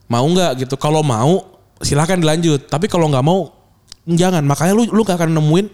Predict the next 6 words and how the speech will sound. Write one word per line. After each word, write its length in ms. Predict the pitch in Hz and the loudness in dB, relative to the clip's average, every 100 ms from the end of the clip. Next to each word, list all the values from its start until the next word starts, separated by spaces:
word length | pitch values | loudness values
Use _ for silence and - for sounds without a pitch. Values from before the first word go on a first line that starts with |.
| _ _ _ _ _ _ _ _ | _ _ _ _ _ _ _ _
content 340 | 147 151 165 | -2 0 0
creator 680 | 165 160 151 143 190 196 - | 0 0 0 0 -2 -2 -4
atau 260 | - 160 196 | -6 -2 0
orang 340 | 170 170 196 190 | 0 0 0 -2
yang, 180 | 170 160 147 - _ _ _ _ - | 0 -2 -4 -8 _ _ _ _ -2
yang, 280 | 151 151 | 0 2